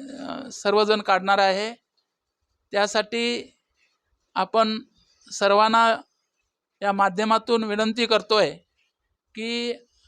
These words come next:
आपल्या भारताचं रक्षण करण्यासाठी आपल्याच खेड्यामधून, आपापल्या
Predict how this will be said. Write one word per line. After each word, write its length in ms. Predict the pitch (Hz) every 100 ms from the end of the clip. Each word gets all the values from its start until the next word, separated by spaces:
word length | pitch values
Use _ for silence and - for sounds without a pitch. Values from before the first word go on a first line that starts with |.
| _
आपल्या 680 | 190 - 214 220 233 240 240 - _ _ _ _ _ _ _ _ _ _ _ -
भारताचं 580 | 180 185 233 233 240
रक्षण 380 | 220 - - 226
करण्यासाठी 880 | 226 214 208 196 202 226 240 247 - _ _ _ _ _ _ _ _ _ -
आपल्याच 640 | 175 - 208 233 247 - 240 226 _ _ -
खेड्यामधून, 680 | 196 202 220 220 208 196 180
आपापल्या 720 | 185 202 208 220 220 226